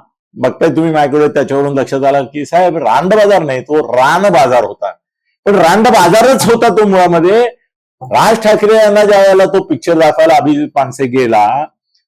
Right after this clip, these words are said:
त्यावेळेला ते म्हणाले की, "अभिजित, अं, डायरेक्ट रांड बाजार असं नको म्हणू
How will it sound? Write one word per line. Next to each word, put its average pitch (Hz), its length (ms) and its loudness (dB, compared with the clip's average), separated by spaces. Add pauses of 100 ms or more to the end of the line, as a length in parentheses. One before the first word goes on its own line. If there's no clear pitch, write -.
(140)
त्यावेळेला 175 340 -8
ते 185 300 -4
म्हणाले 151 380 -8
की, 151 360 -10
"अभिजित, 113 680 -4 (840)
अं, - 380 -20
डायरेक्ट 110 520 -6
रांड 135 420 -2
बाजार 147 320 0
असं 135 200 -6
नको 104 220 -10
म्हणू 85 240 -16